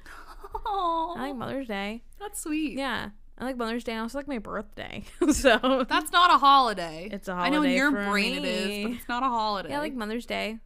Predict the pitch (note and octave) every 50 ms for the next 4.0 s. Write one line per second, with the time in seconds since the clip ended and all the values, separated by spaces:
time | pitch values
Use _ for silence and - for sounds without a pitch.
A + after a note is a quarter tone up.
0 | - - - - A#3+ A#3+ - - - B3+ - D4+ C#4+ B3+ A#3+ - - G#3 G3+ G#3
1 | G#3 G#3 - - - A3+ A#3+ B3 B3 A3+ - - B3 B3 B3 B3+ B3+ - - -
2 | C4 C#4+ C#4+ - - - - - - A#3+ A3+ A#3 A#3+ - G#3+ A3 G#3 G3+ G3 F#3+
3 | G3 F#3 F3+ F3+ E3+ E3+ F3 - - - - - - - - - - - G#3+ G#3